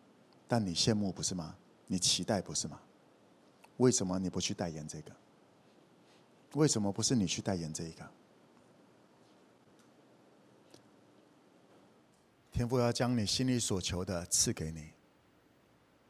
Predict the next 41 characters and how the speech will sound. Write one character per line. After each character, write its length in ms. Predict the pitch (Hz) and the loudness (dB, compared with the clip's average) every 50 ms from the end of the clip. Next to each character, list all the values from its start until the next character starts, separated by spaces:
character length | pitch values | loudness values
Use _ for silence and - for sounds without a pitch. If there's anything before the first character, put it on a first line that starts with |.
| _ _ _ _ _ _ _ _ _ _ _ _ _ _ | _ _ _ _ _ _ _ _ _ _ _ _ _ _
但 380 | - 127 117 113 107 101 110 - - _ _ _ _ _ | 0 2 2 2 0 -4 -6 -10 -14 _ _ _ _ _
不 80 | - | -2
是 160 | 98 - - 110 | 0 0 0 0
透 120 | 107 101 | -2 -4
过 140 | 95 101 92 | -2 -4 -6
追 220 | - - 95 92 | -4 -2 -2 -2
梦。 200 | 95 101 95 85 78 - - - _ _ - _ _ | 0 -2 -2 -4 -6 -12 -18 -20 _ _ -20 _ _
上 200 | - - 120 107 | -4 -4 -2 -2
个 80 | 101 | -2
礼 40 | 95 | -2
拜 80 | 101 98 | -2 -2
我 80 | 92 | -4
跟 140 | 85 98 98 | -4 -4 -4
大 60 | 95 | -4
家 40 | 92 | -4
分 200 | 90 - 95 90 | -4 -6 -8 -8
享 140 | 85 82 82 | -8 -10 -12
过 180 | 80 87 85 82 | -10 -12 -12 -12
了， 100 | 80 82 - - _ _ _ _ _ _ - _ _ _ _ | -14 -16 -20 -20 _ _ _ _ _ _ -20 _ _ _ _
当 120 | - 120 117 | 0 0 0
你 60 | 110 | 2
在 100 | 120 117 | 0 0
追 240 | 110 - 127 127 131 | 0 2 2 2 4
梦 240 | 131 135 127 117 110 | 4 4 2 2 0
的 80 | 104 | 0
时 160 | 95 - - | 0 0 0
候， 320 | 101 101 113 107 95 87 90 - - - _ - _ | 0 0 0 0 -2 -4 -8 -12 -20 -20 _ -12 _
别 160 | 101 107 117 | 2 4 4
人 140 | 117 110 107 | 4 4 0
的 60 | 107 | 2
梦 200 | 107 113 104 98 | 0 0 0 0
重 220 | 92 - 107 98 | -2 -2 -2 -2
要 140 | 95 90 80 80 | -2 -4 -6 -6
吗？ 120 | 73 69 - - _ _ _ _ _ _ _ _ _ _ _ _ _ _ _ _ _ _ _ _ _ _ _ _ _ _ _ _ _ _ _ _ _ _ _ _ _ - - _ _ _ _ _ _ _ _ _ | -10 -14 -16 -20 _ _ _ _ _ _ _ _ _ _ _ _ _ _ _ _ _ _ _ _ _ _ _ _ _ _ _ _ _ _ _ _ _ _ _ _ _ -20 -20 _ _ _ _ _ _ _ _ _
别 200 | - 104 110 120 | 2 4 4 4
人 160 | 117 107 104 | 4 2 0
的 80 | 107 | 0
梦 220 | 104 110 113 104 85 80 - - _ - _ _ | 0 0 -2 -2 -4 -8 -14 -20 _ -20 _ _
重 220 | _ - 127 104 95 | _ -4 -4 -4 -4
要 160 | 87 85 78 | -6 -8 -8
吗？ 160 | 71 69 - | -10 -14 -18